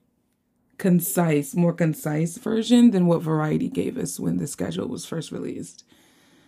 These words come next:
So, on Hallmark, it says, "Dealing with her grandma's death, J J seeks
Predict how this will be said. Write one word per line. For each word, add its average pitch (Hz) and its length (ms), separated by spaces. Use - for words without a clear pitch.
So, 180 720
on 202 160
Hallmark, 185 560
it 165 140
says, 156 420
"Dealing 233 320
with 208 180
her 175 140
grandma's 165 680
death, 147 340
J 185 320
J 190 260
seeks - 640